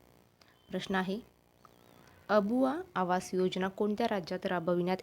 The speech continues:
येणार आहे? तर उत्तर आहे झारखंड. तर अबुया, अबुआ योजना, अबुआ आवास योजना झारखंड राज्यात राबविण्यात येणार आहे.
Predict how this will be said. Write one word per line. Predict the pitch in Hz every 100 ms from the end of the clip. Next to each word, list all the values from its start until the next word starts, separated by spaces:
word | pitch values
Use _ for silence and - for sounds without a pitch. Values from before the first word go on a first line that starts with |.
| -
येणार | 175 165
आहे? | 202 202 196 214 - - - - -
तर | 175
उत्तर | 175 - 190
आहे | 170 269 - - 165
झारखंड. | 185 165 - 160 156 - - - - -
तर | 226 -
अबुया, | 196 180 233 240 277 - -
अबुआ | 202 196 240 254 311 - - - - - - - _ _ _ 196
योजना, | 202 202 220 196 226 - - - - - -
अबुआ | 196 196 214 254 277 - -
आवास | 185 190 214 -
योजना | 202 190 196 208 190 180 - - - _ 180
झारखंड | 165 190 - 220 190
राज्यात | 175 185 180
राबविण्यात | 180 165 170 170 214 - - - -
येणार | 175 165
आहे. | 156 147